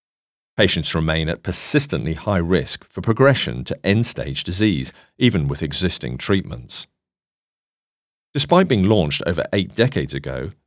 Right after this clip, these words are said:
and demonstrating substantial mortality benefits in H F over two decades ago, clinical use of mineralocorticoid receptor antagonists, or M R As, has been limited by the perceived risk of hyperkalemia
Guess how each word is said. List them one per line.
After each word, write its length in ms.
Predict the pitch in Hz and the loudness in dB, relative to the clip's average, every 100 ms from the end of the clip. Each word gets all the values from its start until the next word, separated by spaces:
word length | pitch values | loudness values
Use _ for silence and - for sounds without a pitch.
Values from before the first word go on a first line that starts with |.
| _ - | _ -8
and 120 | 90 | 0
demonstrating 580 | 85 78 - 78 73 69 | 0 2 0 -2 -2 -6
substantial 560 | 73 - 78 71 78 | -4 -4 -2 -2 -4
mortality 560 | 71 67 - 95 110 78 | -4 -4 0 0 2 -2
benefits 540 | 69 64 - 69 - | -4 -6 -6 -8 -4
in 80 | 69 | -4
H 240 | 73 69 | -4 -2
F 160 | 73 69 | -4 -4
over 180 | 69 69 | -8 -8
two 220 | - 143 | 2 2
decades 500 | 101 69 67 67 - | 4 0 -4 -8 -8
ago, 320 | 69 71 71 - _ _ _ _ _ _ _ _ | -6 -4 -6 -8 _ _ _ _ _ _ _ _
clinical 360 | 127 170 180 | 2 4 2
use 300 | 139 80 69 | 2 0 -2
of 80 | 76 | -4
mineralocorticoid 1040 | 85 90 85 78 76 107 101 - - 71 - | 0 0 0 -2 -2 -2 -2 -4 -6 -6 -6
receptor 480 | - 95 - - | 0 0 0 -4
antagonists, 800 | 73 71 - 131 65 87 - - - | -6 -2 0 0 -2 -4 -6 -12 -12
or 160 | 73 - - | -12 -12 -4
M 220 | 82 69 | -2 -2
R 260 | 65 67 | -2 0
As, 380 | 98 85 73 80 - _ _ _ _ - | 2 2 -2 -6 -10 _ _ _ _ -8
has 100 | 117 | 2
been 240 | 139 127 | 4 6
limited 500 | 165 131 - 64 - _ - | 6 4 0 -4 -6 _ -2
by 80 | |
the 80 | 98 | -2
perceived 720 | 110 113 - - 143 151 143 | -2 -4 -2 2 2 0 -2
risk 340 | 82 60 - - | -2 -2 -4 -6
of 140 | - | -4
hyperkalemia 840 | 80 71 69 107 127 127 71 71 | -4 -4 -4 0 2 2 -2 -6